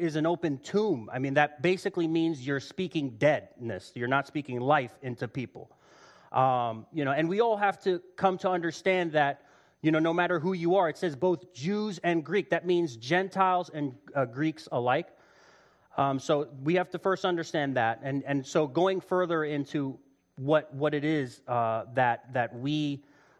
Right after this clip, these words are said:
are basically, what, what we have to understand with, with the seriousness of, of sin is that, uh, in Revelations twenty ten, um, the devil who deceived them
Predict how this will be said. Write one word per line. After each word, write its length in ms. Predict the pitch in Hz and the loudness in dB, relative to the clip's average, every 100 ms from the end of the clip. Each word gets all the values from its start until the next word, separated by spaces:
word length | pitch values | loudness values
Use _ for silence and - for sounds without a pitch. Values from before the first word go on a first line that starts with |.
| _ | _
are 480 | 131 131 127 117 110 _ _ _ 143 | 0 2 0 -2 -6 _ _ _ -4
basically, 760 | 143 143 - 143 143 127 120 - _ - | -2 -2 -4 -6 -4 -4 -6 -12 _ -2
what, 180 | 143 135 | -2 0
what 260 | 131 147 | -4 -2
we 120 | 139 | -2
have 240 | 151 143 139 | 0 0 0
to 80 | 135 | -4
understand 760 | 127 117 - 170 175 143 131 135 | -4 -6 -2 0 0 -2 -6 -12
with, 340 | 127 123 127 - | -6 -2 -2 -4
with 240 | 120 127 | -6 -6
the 100 | - | -6
seriousness 920 | 117 - 180 226 196 151 143 135 - | -10 -2 2 2 2 -2 -4 -4 -4
of, 340 | 131 123 110 - | -2 -2 -2 -6
of 160 | 127 107 | -6 -6
sin 540 | - - 196 135 131 - _ _ - _ _ | -4 0 2 0 -6 -12 _ _ -20 _ _
is 240 | - 143 127 | -2 0 2
that, 380 | 147 135 - _ _ | 2 2 -2 _ _
uh, 240 | 131 127 120 - _ - 123 139 | 0 2 0 -6 _ -16 -14 -4
in 200 | 135 127 | -2 4
Revelations 720 | 151 175 165 165 160 156 139 | 4 4 0 -2 -2 -4 -6
twenty 400 | - 160 160 143 139 | -6 -2 -2 -2 -8
ten, 500 | - 170 160 131 131 - _ _ _ _ _ _ _ _ - - | -2 0 2 -2 -8 -12 _ _ _ _ _ _ _ _ -10 0
um, 420 | 117 113 110 113 _ | 2 2 -2 -6 _
the 340 | 135 127 131 127 120 | -8 -4 -2 -4 0
devil 320 | 139 156 185 | 2 4 2
who 140 | 165 | -4
deceived 560 | 156 143 - 180 202 143 | -4 -6 -4 -2 -2 0
them 460 | 139 175 131 120 | 4 4 2 -6